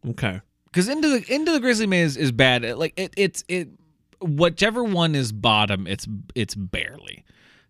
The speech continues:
Speaker 2: They're both
Speaker 1: Yeah. No, and I think you're right, 'cause Grizzly not only tries to rip off Jaws, but does it really bad.
Speaker 2: Does it really bad. It's kind of boring.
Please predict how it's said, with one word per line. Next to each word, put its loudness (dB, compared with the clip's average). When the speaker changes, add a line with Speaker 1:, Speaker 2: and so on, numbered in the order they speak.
Speaker 2:
They're 6
both 2
Speaker 1:
Yeah. 4
No, 4
and 4
I 4
think 0
you're 2
right, 2
'cause 2
Grizzly 0
not 2
only 4
tries 0
to 0
rip 0
off 0
Jaws, 0
but -2
does 0
it -2
really 2
bad. -6
Speaker 2:
Does -2
it 4
really 4
bad. 4
It's -4
kind 0
of -6
boring. 0